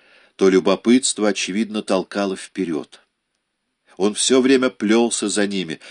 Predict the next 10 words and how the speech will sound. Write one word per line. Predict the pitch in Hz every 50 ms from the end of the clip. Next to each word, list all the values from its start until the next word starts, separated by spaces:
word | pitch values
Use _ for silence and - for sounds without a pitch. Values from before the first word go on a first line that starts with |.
| - - -
а | - 87
порой | - - 101 104 110 110
даже | 98 110 107 101 110 -
подходил | - 104 - - 107 98 98 113 110
поближе, | - - 110 101 87 82 82 98 117 127 117 87 95 87 78 _ - - - - -
повторял | - 95 - - - 104 98 104 113 117 110
свои | - - 101 104 104 107
советы, | 104 - - 110 98 85 85 107 135 131 123 - - 73 - _ _ - - - -
а | - 87
также | - 113 113 104 87 - 107 107 107 104 98